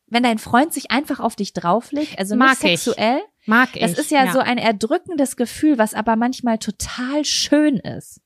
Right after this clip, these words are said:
Speaker 2: Total. Ich hab mal eine Reportage über Kühe gesehen und bei so ganz guten Bauernhöfen, ähm, können Kühe dann, ähm, werden die auch in sowas reingepackt, wo die so angekuschelt werden von einem Gerät. Und das, äh, löst in denen eine Wohligkeit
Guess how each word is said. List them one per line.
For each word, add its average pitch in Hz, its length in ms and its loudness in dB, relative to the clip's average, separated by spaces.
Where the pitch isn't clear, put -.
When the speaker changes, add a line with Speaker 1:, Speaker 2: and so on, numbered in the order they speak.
Speaker 2:
Total. 185 560 -2
Ich 220 160 -2
hab 262 100 2
mal 311 120 2
eine 269 140 6
Reportage 247 680 0
über 208 180 2
Kühe 214 440 2
gesehen 180 400 -2
und 180 160 -6
bei 190 180 -4
so 185 140 -6
ganz 240 340 0
guten 240 380 -4
Bauernhöfen, 254 920 0
ähm, 208 320 4
können 214 380 0
Kühe 269 400 0
dann, 208 480 0
ähm, 185 480 -2
werden 208 260 4
die 202 140 0
auch - 180 0
in 202 180 0
sowas 190 480 -2
reingepackt, 202 800 -2
wo 202 60 -2
die 190 140 0
so 196 80 -4
angekuschelt 185 800 -2
werden 170 240 0
von 180 200 -4
einem 165 380 0
Gerät. 165 540 0
Und 196 160 0
das, 202 180 -2
äh, 190 220 2
löst 196 300 2
in 190 140 2
denen 214 360 0
eine 196 340 -2
Wohligkeit 247 720 -2